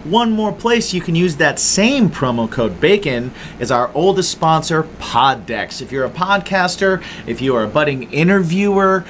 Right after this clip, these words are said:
if you are just somebody that has a hard time talking to people every now and then, or wanna do something fun with your friends, check out poddex dot com.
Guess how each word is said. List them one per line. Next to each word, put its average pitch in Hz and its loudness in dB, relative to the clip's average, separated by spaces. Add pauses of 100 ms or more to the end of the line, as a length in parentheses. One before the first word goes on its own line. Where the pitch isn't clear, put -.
(160)
if 135 -6
you 175 4
are 170 -2
just 208 -2
somebody 160 2
that 135 -4
has 135 -2
a 120 -4
hard 170 0
time 156 -2 (300)
talking 202 0
to 123 -2
people 113 -4
every 107 -2
now 104 0
and 107 -2
then, 113 0 (140)
or 220 4
wanna 156 0
do 151 0
something 147 -2
fun 143 -2
with 123 -4
your 110 -4
friends, 165 0 (220)
check 240 2
out 202 0
poddex 165 0
dot 127 -2
com. 196 2